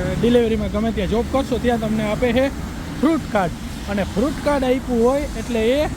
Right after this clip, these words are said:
અહીંના જે મેઇન મોટી માર્કેટ હોય તેમાં જ ચાલતા હોય,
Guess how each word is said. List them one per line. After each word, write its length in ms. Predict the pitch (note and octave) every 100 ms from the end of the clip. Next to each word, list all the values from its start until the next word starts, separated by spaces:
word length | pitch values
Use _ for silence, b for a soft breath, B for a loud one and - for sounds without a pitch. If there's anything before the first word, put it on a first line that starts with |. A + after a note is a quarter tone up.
| - - - - - - -
અહીંના 320 | A3 B3+ C4
જે 340 | B3 A#3+ A#3 A3
મેઇન 320 | G#3+ B3+ A#3+
મોટી 320 | A#3 B3 B3+
માર્કેટ 440 | A3+ B3 B3 A3+ A3+
હોય 220 | A3+ A#3 B3
તેમાં 220 | B3 A#3
જ 40 | -
ચાલતા 320 | G#3 A3 A3
હોય, 260 | F#3+ G3+